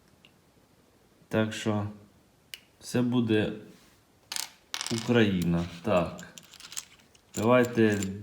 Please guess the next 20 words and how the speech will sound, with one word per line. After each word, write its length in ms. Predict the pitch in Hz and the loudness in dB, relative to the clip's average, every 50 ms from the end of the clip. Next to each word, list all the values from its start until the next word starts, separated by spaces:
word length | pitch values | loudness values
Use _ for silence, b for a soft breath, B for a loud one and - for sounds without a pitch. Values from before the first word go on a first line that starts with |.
| - - - - | -16 -18 -8 2
перейдемо 460 | 123 113 113 113 113 120 117 113 107 | 6 8 8 8 8 6 4 4 4
до 220 | 107 120 131 127 | 4 2 2 4
найдорожчих 680 | 127 120 117 110 101 110 113 110 104 104 101 - - 98 | 4 6 6 4 6 4 4 4 4 2 0 -4 -4 -4
деталей. 680 | 92 95 101 90 - - 123 139 160 175 180 180 180 175 - - - | -4 -4 -4 -6 -2 0 2 4 6 6 4 2 0 -2 -6 -8 -6
Ну, 120 | - 131 | -8 -6
тут 340 | 120 131 120 110 - - - | -2 -2 -2 -2 -2 -6 -6
от 300 | 156 202 202 196 - - | -4 -4 -4 -6 -4 -2
Лего, 600 | 113 123 160 196 196 175 143 113 98 92 - - - - - - _ _ _ _ _ _ - | 2 4 4 4 6 6 4 4 4 0 -4 -10 -16 -18 -20 -20 _ _ _ _ _ _ -12
Зоряні 420 | 113 107 123 123 123 120 120 117 | -2 2 4 6 6 6 6 6
війни, 260 | 110 110 107 104 95 92 | 6 6 6 4 4 2
такі 300 | - 101 90 - 101 98 | -2 -4 -6 -4 -4 -4
будів-, 460 | 90 98 110 107 110 110 110 90 87 | -2 0 0 2 4 4 4 2 2
будівництво. 800 | 95 95 98 110 110 120 117 113 107 98 90 82 - - 92 | -2 -2 -2 -2 2 4 4 4 4 4 2 0 -2 -6 -8
Тут 220 | 85 117 127 127 135 | -6 -6 -6 -4 -4
якісь 380 | 135 131 123 120 - 123 117 | -4 -4 -4 -2 -4 -4 -2
адекватні 580 | 127 117 123 117 117 113 101 92 87 - 82 90 | -2 0 -2 -2 0 0 0 0 0 -2 -4 -6
ціни. 460 | - - - 135 143 147 127 117 113 - - B B B B B B B B B B B _ - | -6 -6 -6 -4 -2 -2 -2 -2 -4 -6 -10 B B B B B B B B B B B _ -10
П'ять 260 | - 135 147 170 156 | 0 4 6 6 6
дев'яносто 500 | 131 127 120 117 123 120 117 - - 120 | 6 4 4 4 4 2 2 0 -2 -2
шість. 580 | - - - - 90 92 - - - - - | -2 -2 -4 -2 -2 -4 -4 -4 -10 -14 -20